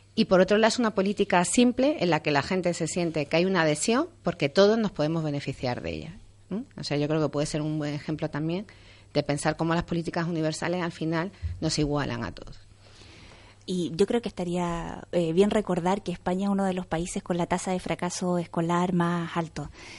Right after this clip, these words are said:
Speaker 2: La tasa de fracaso escolar se mide en secundaria, pero en el fondo los chavales llegan a fracasar en secundaria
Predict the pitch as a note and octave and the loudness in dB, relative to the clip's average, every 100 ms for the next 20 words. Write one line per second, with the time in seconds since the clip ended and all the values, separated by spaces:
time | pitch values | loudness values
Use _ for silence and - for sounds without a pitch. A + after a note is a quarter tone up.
0 | - - E3 D#3+ D3+ F#3 G3+ G3 F#3+ G#3+ | -20 -8 -2 -2 2 2 4 2 2 0
1 | - F#3+ G3+ F3 F#3 G3+ F3 C#3 D#3 E3+ | 0 0 2 2 2 0 0 0 0 -2
2 | D3+ - - - - E3+ E3+ D#3+ - F#3 | -4 -12 -20 -14 0 2 4 2 2 4
3 | F#3+ - - F3 E3 D#3+ - F3 G3 G3 | 4 2 -2 -2 -2 -2 0 2 2 2
4 | G#3 F#3 E3 E3 D#3+ - G#3 F3+ - D#3+ | 2 2 0 -2 -2 0 0 0 -4 -4
5 | D#3+ - - D#3 D#3 F3 F#3+ | -4 -4 -2 -2 2 0 0